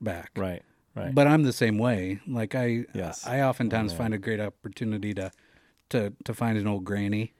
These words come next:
Speaker 1: and, and just
Speaker 2: Help.
Speaker 1: lay back a little bit and then just happen to stroll by and, "Man, may I take your cart back?" I just, I don't have any grandmas
Speaker 2: You're
Speaker 1: left.
Speaker 2: such a nice
Speaker 1: I don't
Speaker 2: guy.
Speaker 1: have any grandmas left, so I just like that interaction and, and this opportunity. But you look at a, you look at a parking lot a lot of times,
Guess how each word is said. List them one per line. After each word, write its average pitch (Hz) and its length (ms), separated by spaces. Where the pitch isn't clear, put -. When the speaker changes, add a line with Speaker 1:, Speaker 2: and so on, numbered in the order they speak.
Speaker 1:
and, 117 260
and 117 160
just 165 240
Speaker 2:
Help. 107 280
Speaker 1:
lay 185 160
back 143 340
a - 20
little 143 220
bit 143 320
and 117 180
then 117 120
just 135 160
happen 139 400
to 135 80
stroll 139 260
by 123 360
and, 123 200
"Man, 151 240
may 147 160
I - 20
take - 300
your - 60
cart 143 200
back?" 147 260
I 147 60
just, 131 200
I 123 60
don't 117 140
have 104 120
any 101 120
grandmas 95 360
Speaker 2:
You're 107 100
Speaker 1:
left. 95 80
Speaker 2:
such 107 180
a 101 40
nice 82 360
Speaker 1:
I 143 80
don't 180 100
Speaker 2:
guy. 190 60
Speaker 1:
have 185 80
any 180 100
grandmas 139 380
left, 127 200
so 120 140
I 117 60
just 120 160
like 107 220
that 107 180
interaction 104 580
and, 113 160
and 123 160
this 110 140
opportunity. 113 420
But 160 200
you 151 100
look 151 180
at 139 80
a, 135 280
you 123 120
look 123 200
at 117 80
a - 20
parking 180 320
lot 110 180
a 131 140
lot 110 300
of 110 100
times, 120 540